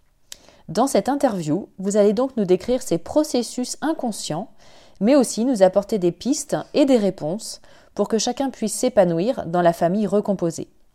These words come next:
Tout d'abord, pouvez-vous nous expliquer ce qui est à l'œuvre inconsciemment dans la rencontre amoureuse,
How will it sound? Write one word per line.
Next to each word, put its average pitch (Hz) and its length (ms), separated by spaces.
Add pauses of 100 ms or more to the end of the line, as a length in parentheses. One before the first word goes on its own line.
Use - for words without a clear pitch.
(920)
Tout 311 140
d'abord, 254 520
pouvez-vous 240 320
nous 214 220
expliquer 240 500
ce - 140
qui - 140
est 190 160
à 180 80
l'œuvre 180 500
inconsciemment 220 720
dans 180 160
la 147 100
rencontre 202 480
amoureuse, 160 560